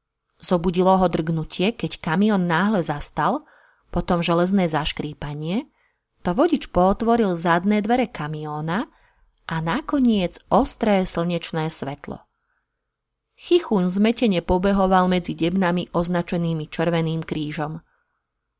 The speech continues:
Nevedel, čo sa deje, vlastne ešte na poli spal.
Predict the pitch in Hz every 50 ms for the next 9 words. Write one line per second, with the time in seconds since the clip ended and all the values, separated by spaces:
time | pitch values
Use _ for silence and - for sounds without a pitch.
0 | _ _ _ - 254 285 320 311 277 220 180 202 196 202 - - 220 220 - 185
1 | 175 170 196 202 208 208 214 208 _ _ _ _ _ _ _ _ - 233 240 233
2 | 247 240 - - 220 208 208 - - - 175 170 165 170 - - 180 170 160 -
3 | - - - - 151 151 160 180